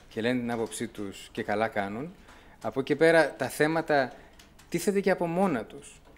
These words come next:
Το θέμα της παράνομης μετανάστευσης και το θέμα της ασφάλειας του πολίτη είναι ένα θέμα το οποίο έχει τεθεί εδώ και πάρα πολύ καιρό.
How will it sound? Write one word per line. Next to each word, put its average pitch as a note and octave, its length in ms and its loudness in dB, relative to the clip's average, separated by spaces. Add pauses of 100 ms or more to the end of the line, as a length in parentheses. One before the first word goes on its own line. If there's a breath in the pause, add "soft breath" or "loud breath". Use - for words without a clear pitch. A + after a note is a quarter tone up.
(200)
Το C#3 80 -2
θέμα E3 360 2
της - 400 -4
παράνομης C#3+ 360 0
μετανάστευσης C3+ 680 -2
και C3 100 -6
το A2+ 100 -2
θέμα D#3 440 0 (280 loud breath)
της C3+ 140 -6
ασφάλειας C#3+ 520 4
του - 80 -10
πολίτη A2 400 -2
είναι D3+ 80 -4
ένα F#3 80 0
θέμα F3+ 200 -6
το E3+ 100 -8
οποίο G3+ 120 -4
έχει - 100 -4
τεθεί F3+ 180 0
εδώ G3 120 2
και G3+ 120 -2
πάρα G#3 260 4
πολύ F#3+ 160 -2
καιρό. G3 320 0